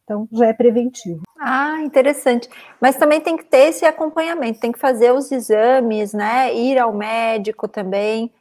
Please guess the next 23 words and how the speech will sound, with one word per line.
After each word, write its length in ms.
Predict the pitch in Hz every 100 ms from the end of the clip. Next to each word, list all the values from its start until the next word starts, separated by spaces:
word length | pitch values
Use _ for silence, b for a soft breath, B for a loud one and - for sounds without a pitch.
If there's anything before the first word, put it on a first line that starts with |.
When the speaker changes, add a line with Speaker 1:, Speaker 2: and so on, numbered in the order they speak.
| _
Speaker 2:
É 80 | 208
muito 260 | 226 226 277
importante, 600 | 262 294 - 220 208 214
não 280 | 226 262
porque 360 | 302 277 277 294
eu 420 | 269 247 233 233 - -
penso 440 | 247 285 302 285
que 140 | -
eu 200 | 254 240 233
tô 180 | 254
fraca, 640 | 240 - 247 262 330 - 285
ou 240 | 262 285
tem 300 | 262 285 262
gente 260 | 262 269 -
que 80 | 311
é 80 |
assim, 240 | 370 - 247
não, 340 | 240 269 294
não 200 | 285 381
os 80 | 339
atletas, 640 | 381 - 294 277 277 277
eu 80 | 254
digo, 240 | 233 247